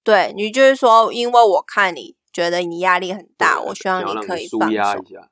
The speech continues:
Speaker 2: 放松一下。
Speaker 1: 对。
Speaker 2: 所以我才做这件事情。然后他就会说，啊，其实这样不会让我放松。你才会知道说你做的事情是对还是错的嘛。因为如果你，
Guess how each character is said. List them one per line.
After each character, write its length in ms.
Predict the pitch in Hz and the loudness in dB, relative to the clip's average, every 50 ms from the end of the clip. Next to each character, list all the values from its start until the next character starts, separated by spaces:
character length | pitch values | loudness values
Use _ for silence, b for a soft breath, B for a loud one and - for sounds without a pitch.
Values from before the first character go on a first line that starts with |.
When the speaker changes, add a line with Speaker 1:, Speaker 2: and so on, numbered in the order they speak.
| _ _ | _ _
Speaker 2:
放 200 | - 113 101 92 | -12 -12 -12 -12
松 180 | - 85 85 | -16 -18 -20
一 80 | 87 _ | -20 _
下。 120 | _ - - - _ _ | _ -20 -20 -20 _ _
Speaker 1:
对。 300 | - - 190 151 85 - _ | -6 -4 -4 -4 -4 -8 _
Speaker 2:
所 100 | - 104 | -14 -14
以 60 | 87 | -12
我 40 | 76 | -12
才 100 | - 78 | -12 -14
做 160 | - - 87 | -12 -12 -12
这 60 | - - | -12 -12
件 120 | 55 50 | -16 -18
事 120 | _ _ | _ _
情。 180 | _ - _ _ _ _ _ _ _ _ | _ -20 _ _ _ _ _ _ _ _
然 120 | - 85 | -12 -10
后 80 | 95 117 | -8 -8
他 60 | 107 | -8
就 80 | 104 104 | -6 -8
会 60 | 98 | -8
说， 140 | - 98 92 | -8 -6 -6
啊， 100 | 104 104 | -6 -6
其 140 | - - 110 | -6 -10 -14
实 120 | - 104 | -14 -12
这 100 | 95 104 | -12 -12
样 100 | 101 95 | -12 -10
不 80 | - 85 | -10 -10
会 60 | 85 | -10
让 100 | 87 87 | -10 -12
我 80 | - - - | -12 -14 -18
放 140 | 85 73 _ | -20 -20 _
松。 160 | _ - - _ _ _ _ _ _ _ _ _ _ _ _ _ _ | _ -20 -20 _ _ _ _ _ _ _ _ _ _ _ _ _ _
你 100 | - 104 | -16 -14
才 120 | 101 104 107 | -8 -6 -4
会 100 | 113 123 | -4 -4
知 100 | 120 117 | -4 -4
道 140 | 117 127 113 | -6 -4 -4
说 80 | 120 | -6
你 80 | 104 92 | -8 -8
做 140 | - 107 98 | -8 -8 -8
的 20 | |
事 80 | - 95 | -8 -12
情 60 | 85 | -20
是 100 | - - | -20 -16
对 160 | - - - | -14 -14 -14
还 60 | - | -14
是 120 | - _ _ | -16 _ _
错 180 | _ - - - | _ -20 -18 -18
的 80 | - - | -18 -16
嘛。 60 | - | -10
因 60 | - | -6
为 60 | 127 127 | -4 -2
如 100 | 131 131 | -2 -2
果 100 | 117 107 | -2 -4
你， 100 | 101 | -6